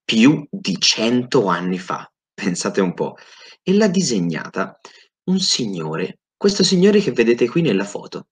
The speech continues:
era un matematico francese e il suo nome era Charles Laysan. Lui ha disegnato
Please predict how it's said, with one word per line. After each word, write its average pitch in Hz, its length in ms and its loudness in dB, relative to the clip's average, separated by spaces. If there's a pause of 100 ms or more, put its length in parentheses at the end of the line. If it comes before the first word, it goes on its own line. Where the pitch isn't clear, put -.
(540)
era 95 300 0
un 85 180 -4
matematico 110 640 -2
francese 85 840 -6 (200)
e - 140 -6
il 92 80 -2
suo - 160 -2
nome 175 340 2
era 87 280 -6
Charles - 500 -4 (220)
Laysan. 92 640 -2 (1120)
Lui 202 240 6
ha 90 120 0
disegnato 113 1000 -6